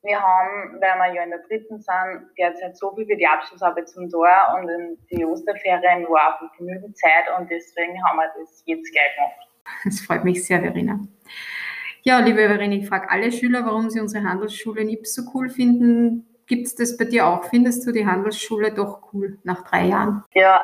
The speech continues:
Speaker 1: ähm, am Anfang war es ein bisschen gewöhnungsbedürftig, weil ich in keiner anderen Schule gehört habe, dass man so Individualisierung gestanden hat. Aber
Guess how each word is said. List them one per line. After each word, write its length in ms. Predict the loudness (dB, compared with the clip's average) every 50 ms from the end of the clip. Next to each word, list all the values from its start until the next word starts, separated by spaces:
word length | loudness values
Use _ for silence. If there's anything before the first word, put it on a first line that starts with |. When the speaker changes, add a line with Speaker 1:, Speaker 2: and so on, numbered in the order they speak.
| 6 6 6
Speaker 1:
ähm, 240 | 6 4 2 0 0
am 140 | 2 4
Anfang 400 | 6 6 4 4 2 0 0 4
war 140 | 4 4 4
es 60 | 2
ein 80 | -2 -8
bisschen 200 | -8 -10 -10 -10
gewöhnungsbedürftig, 1160 | -10 -10 -6 -4 -2 -2 0 -2 -2 -4 -6 -8 -6 -2 -2 -2 -2 -2 -4 -4 -4 -4 0 2
weil 280 | 4 4 6 4 4 2
ich 60 | 0
in 260 | -2 -2 -2 -4 -4 -6 -6
keiner 300 | -4 -2 0 2 4 4
anderen 420 | 4 4 4 2 2 0 0 -2 -4
Schule 200 | -4 -4 -4 -4
gehört 420 | -4 -2 0 0 0 0 2 2
habe, 200 | 2 2 2 0 -2 0 2
dass 360 | 4 4 4 4 0 -4 -4
man 200 | -2 0 2 2 0 0 -2 -6
so 380 | -8 -6 -6 -6 -8 -10 -10 -12 -16 -20 -20 -20 _ _ _ _ _ _ _ _
Individualisierung 1160 | -8 -8 -6 -4 -4 -4 -2 -2 -2 0 4 4 6 6 4 2 0 2 4 6 6 6 6
gestanden 460 | 4 4 4 6 6 6 4 2 2 4
hat. 260 | 6 6 6 4 0 -4 -12 -16 -20 _ _ _
Aber 600 | 4 6 8 8 8 8 8 6 6 4 2 0